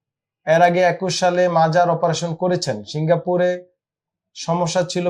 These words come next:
পিএলআইডি। এখন মাঝে মধ্যে আমার পা ঝিঝি করে, কিছু সময় মাথার চুলের নিচে কিটকিট করে কামড়ায়, একটু জানাবেন কি?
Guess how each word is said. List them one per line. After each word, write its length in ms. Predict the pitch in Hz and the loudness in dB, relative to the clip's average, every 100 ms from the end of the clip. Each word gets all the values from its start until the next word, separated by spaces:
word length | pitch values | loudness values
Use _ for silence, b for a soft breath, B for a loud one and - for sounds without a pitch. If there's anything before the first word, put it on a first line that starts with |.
| 170 | -2
পিএলআইডি। 420 | 165 135 117 113 - 156 | -2 0 -2 -6 -12 -6
এখন 340 | 156 165 180 185 - _ | -4 -2 -4 -4 -16 _
মাঝে 380 | - 151 160 170 180 | 0 0 2 -2 -2
মধ্যে 320 | 170 160 170 | -2 -2 0
আমার 260 | 170 170 165 170 | 2 2 2 2
পা 80 | 165 139 | 2 0
ঝিঝি 260 | 151 170 165 | -4 -6 -6
করে, 220 | 151 107 - _ _ _ - | -6 -8 -14 _ _ _ -6
কিছু 260 | 170 165 170 | -6 -4 -4
সময় 320 | 175 175 170 | -2 0 2
মাথার 400 | 160 160 175 170 - | 2 2 0 0 -4
চুলের 400 | 175 175 180 175 175 | -6 0 2 2 -2
নিচে 360 | 165 165 165 139 - | -6 -6 -4 -6 -8
কিটকিট 420 | - 170 - 180 165 | -10 -8 -6 -6 -4
করে 220 | 185 175 | 0 0
কামড়ায়, 460 | 170 165 170 139 107 - _ _ _ _ - | 2 0 0 -2 -4 -10 _ _ _ _ -10
একটু 260 | 165 156 180 | -10 -6 -4
জানাবেন 480 | 160 156 160 160 156 | 2 2 2 0 -2
কি? 100 | 135 | -4